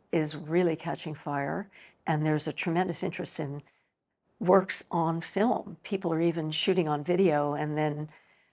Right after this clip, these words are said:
you know, in, in post, they're creating a film look to what it is they've done, scratches and dust and all. So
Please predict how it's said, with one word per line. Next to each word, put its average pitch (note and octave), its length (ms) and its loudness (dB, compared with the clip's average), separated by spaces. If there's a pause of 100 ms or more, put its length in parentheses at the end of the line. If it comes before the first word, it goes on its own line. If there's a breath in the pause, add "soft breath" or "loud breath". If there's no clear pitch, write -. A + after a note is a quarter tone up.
(240 soft breath)
you D#3+ 100 2
know, D3 260 0 (680)
in, E3 320 6 (200)
in D#3 160 2
post, A3 500 6
they're D3+ 140 -2
creating D#3 460 0
a D3 60 -4
film F3+ 380 2
look - 240 -2
to - 140 -8
what D#3+ 180 -2
it D#3+ 160 -2
is D3+ 100 -6
they've D3 180 -2
done, E3+ 360 2 (220 loud breath)
scratches E3+ 840 2
and D3+ 180 -4
dust D#3+ 400 0
and D3 140 -4
all. E3+ 420 -2 (520 loud breath)
So F#3+ 280 4